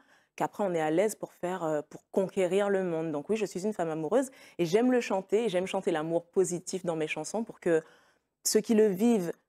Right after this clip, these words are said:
puissent s'y retrouver et ceux qui ne l'ont pas encore trouvé puissent en rêver et se dire que c'est possible.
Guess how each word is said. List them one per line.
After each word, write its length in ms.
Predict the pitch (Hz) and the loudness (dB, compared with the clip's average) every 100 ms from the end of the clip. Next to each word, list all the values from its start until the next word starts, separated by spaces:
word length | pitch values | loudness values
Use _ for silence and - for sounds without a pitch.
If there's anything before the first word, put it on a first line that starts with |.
| _ | _
puissent 160 | 196 - | -2 2
s'y 120 | 202 | 2
retrouver 540 | 185 180 180 160 233 | 2 0 -2 2 2
et 40 | 202 | 2
ceux 120 | 190 | -2
qui 120 | 180 | -2
ne 60 | 185 | 0
l'ont 120 | 160 | 0
pas 140 | 143 190 | 2 0
encore 340 | 175 180 156 | 2 0 -2
trouvé 460 | - 175 156 233 226 _ _ | -2 -2 2 2 0 _ _
puissent 220 | - 196 | -4 0
en 80 | 190 | 0
rêver 300 | 180 170 190 | 2 4 4
et 40 | 196 | 4
se 120 | 175 | 0
dire 240 | 160 202 | -4 -6
que 80 | - | -2
c'est 160 | 180 175 | -2 0
possible. 500 | 175 170 - 147 | -2 -4 -4 -6